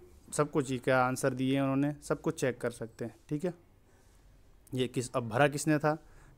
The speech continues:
ठीक है, वो चंद्रलाल जी ने भरा है, ठीक है। आईडी, नाम, सब कुछ इस पर आ गया कि कौन से क्वेश्चन सही आंसर दिए, कौन से गलत आंसर दिए, ट्रैकिंग। और ये देख सबसे नीचे ट्रैकिंग आईडी भी है, सब कुछ हो रहा है यहाँ पे। Google ने बहुत बढ़िया टूल्स ये बना के दिया। अब देखिए, अब मैंने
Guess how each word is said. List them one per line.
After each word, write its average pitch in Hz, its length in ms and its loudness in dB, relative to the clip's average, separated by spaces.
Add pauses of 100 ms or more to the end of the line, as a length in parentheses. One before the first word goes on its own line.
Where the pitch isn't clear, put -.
ठीक 131 140 0
है, 131 60 2
वो 120 200 0
चंद्रलाल 127 440 0
जी 131 100 0
ने 135 100 0
भरा 123 200 -2
है, 131 140 -4 (480)
ठीक 123 160 0
है। - 60 0
आईडी, 123 360 2
नाम, 127 340 0
सब 123 200 -4
कुछ 131 160 -2
इस 127 100 -2
पर 147 120 -2
आ 135 180 2
गया 113 120 -2
कि 123 160 -2
कौन 127 240 -2
से 131 80 -2
क्वेश्चन 131 380 -2
सही 131 220 0
आंसर 131 260 0
दिए, 139 180 0
कौन 131 140 -2
से 123 140 -2
गलत 117 240 0
आंसर 117 260 -4
दिए, 123 240 -4
ट्रैकिंग। 135 380 0 (360)
और - 140 -4
ये 127 80 4
देख 131 120 4
सबसे 131 200 -4
नीचे 135 120 0
ट्रैकिंग 127 360 0
आईडी 113 300 0
भी 110 100 -2
है, 107 80 -4
सब 147 220 -6
कुछ 160 180 -2
हो 123 80 2
रहा 117 100 2
है 113 60 0
यहाँ 113 120 -2
पे। 113 160 -10 (460)
Google 127 240 2
ने 139 80 2
बहुत 135 180 0
बढ़िया 127 260 0
टूल्स 127 320 -2
ये 131 60 0
बना 117 220 -2
के 107 120 -8
दिया। 110 220 -6 (520)
अब 143 120 2
देखिए, 156 260 2
अब 156 160 4
मैंने 160 300 4